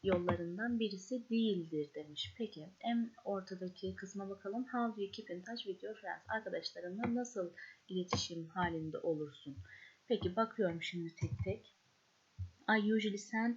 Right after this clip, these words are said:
text messages. Mesaj yollarım. It's cheaper than talking on the phone. Telefonla konuşmaktan daha ucuz.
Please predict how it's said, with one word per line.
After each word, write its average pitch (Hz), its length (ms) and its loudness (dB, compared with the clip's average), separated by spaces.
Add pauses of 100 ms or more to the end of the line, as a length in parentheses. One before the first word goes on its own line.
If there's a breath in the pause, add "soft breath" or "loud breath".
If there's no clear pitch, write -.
text - 500 0
messages. 165 540 0
Mesaj 214 540 2
yollarım. 147 640 4 (880 loud breath)
It's - 240 -2
cheaper 196 300 2
than 214 180 2
talking 196 460 0
on 165 140 0
the 226 60 0
phone. 185 380 4 (400 loud breath)
Telefonla 208 520 2
konuşmaktan 180 720 0 (280 loud breath)
daha 208 180 4
ucuz. 170 600 4